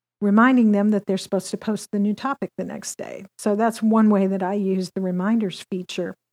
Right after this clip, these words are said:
of Evernote. Again, it, it syncs, uh, it works with browsers and other kinds of apps. So you can add, uh, you know, if you've got an email that you want to save into Evernote for f-,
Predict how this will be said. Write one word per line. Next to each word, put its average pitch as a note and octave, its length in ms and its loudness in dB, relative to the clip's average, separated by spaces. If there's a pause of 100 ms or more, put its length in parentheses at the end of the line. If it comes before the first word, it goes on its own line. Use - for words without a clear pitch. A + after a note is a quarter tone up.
of F#3+ 140 0
Evernote. F#3 500 -2 (1400)
Again, C4 280 4
it, G#3+ 220 2
it A3 220 0 (140)
syncs, - 760 -2 (120)
uh, G#3+ 260 2
it G#3 100 0
works C4+ 400 4
with G#3+ 160 2 (100)
browsers C4+ 760 4
and A3 140 0
other A#3+ 300 2
kinds A3+ 300 -2
of G3 80 0
apps. A#3 400 -2
So - 200 -2
you G#3+ 200 2
can G#3+ 360 -2 (260)
add, A3+ 300 2
uh, G#3+ 40 2 (260)
you G#3 200 -2
know, G3+ 100 0
if F#3 120 -4
you've G#3 160 -4
got F#3+ 160 0
an F#3+ 140 -4
email B3 680 2 (380)
that G#3+ 120 2
you G#3+ 180 2
want G#3 340 0
to G#3+ 100 -4
save G#3+ 360 0
into G#3+ 180 4
Evernote G#3 580 2
for G3 280 -2
f-, F3+ 120 -10